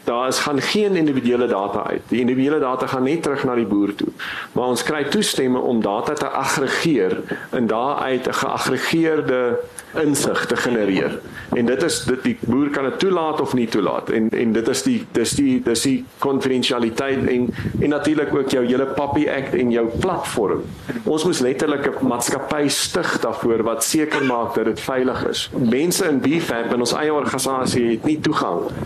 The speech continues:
tot daai data nie, tensy as jy jou protokolle en,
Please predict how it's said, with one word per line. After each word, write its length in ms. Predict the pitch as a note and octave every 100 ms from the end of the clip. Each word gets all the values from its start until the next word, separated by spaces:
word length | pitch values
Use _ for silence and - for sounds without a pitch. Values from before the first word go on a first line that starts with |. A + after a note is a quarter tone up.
| -
tot 120 | C#3+
daai 200 | B2 A#2+ A#2
data 380 | A2 A#2 B2
nie, 180 | A#2+ G#2+
tensy 460 | G2 A#2 - D3 C#3
as 200 | C3 A2
jy 140 | C#3 A#2+
jou 180 | A#2
protokolle 800 | A#2 A#2 C3 C3 C3 C3 B2+ A#2+
en, 340 | A2+ A2 A2